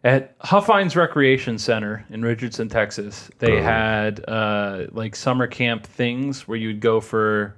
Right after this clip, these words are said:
Speaker 1: a week, and they would have various areas of focus,
Speaker 2: Mm-hmm.
Speaker 1: you know, like, one was basketball. Uh, and one somehow,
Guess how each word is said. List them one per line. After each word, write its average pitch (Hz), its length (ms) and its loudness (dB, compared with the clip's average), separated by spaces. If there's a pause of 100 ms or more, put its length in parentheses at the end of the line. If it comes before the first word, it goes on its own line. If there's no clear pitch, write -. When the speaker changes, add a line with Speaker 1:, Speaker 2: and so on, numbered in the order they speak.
(100)
Speaker 1:
a 117 80 2
week, 113 460 -4 (540)
and 110 440 0
they 113 80 6
would 113 100 0
have 117 400 2 (200)
various 113 720 0
areas 117 420 0
of 104 120 -4
focus, 117 600 -2 (360)
Speaker 2:
Mm-hmm. 143 280 -2
Speaker 1:
you 117 60 4
know, 117 260 4
like, 107 240 0
one 107 300 -2
was 101 160 -6
basketball. 120 920 -2 (520)
Uh, 107 480 4
and 127 180 -2
one 196 320 4
somehow, 135 880 2